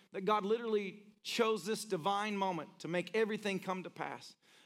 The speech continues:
And the beauty of it, that the King of Kings, the Lord of Lords, was chosen to be born, where the Bible implicitly tells us that Joseph and Mary were poor. So it makes mention of the fact that God chose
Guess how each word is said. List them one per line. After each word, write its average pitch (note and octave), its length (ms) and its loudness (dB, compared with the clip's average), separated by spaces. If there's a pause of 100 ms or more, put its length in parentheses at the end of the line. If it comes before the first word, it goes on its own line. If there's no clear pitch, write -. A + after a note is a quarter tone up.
And F#3 160 2
the F#3 40 2
beauty C4+ 360 4
of G3+ 140 2
it, F#3+ 160 -4
that E3 200 -2
the F3 80 0
King C#4 320 2
of G#3 120 -4
Kings, G3+ 320 0
the E3 100 -2
Lord A3 240 2
of A3 100 -2
Lords, D#3+ 300 0
was D#3 160 -6
chosen G#3+ 500 2
to G#3 160 -2
be G#3+ 120 -2
born, D#3 440 -4 (760)
where D#3+ 120 -2
the E3 80 0
Bible G3 340 4
implicitly A3+ 580 2
tells F3 360 2
us C3+ 140 -6
that E3 100 0
Joseph F#3 420 0
and E3+ 100 0
Mary D#3+ 260 0
were C#3 140 -4
poor. C#3 400 -2 (1040)
So F#3+ 200 4
it F3+ 100 2
makes A3 340 0 (400)
mention D#3+ 680 2 (340)
of E3 100 -2
the E3+ 100 -2
fact F#3 280 2
that E3+ 220 2
God B3+ 280 2
chose D#3+ 600 0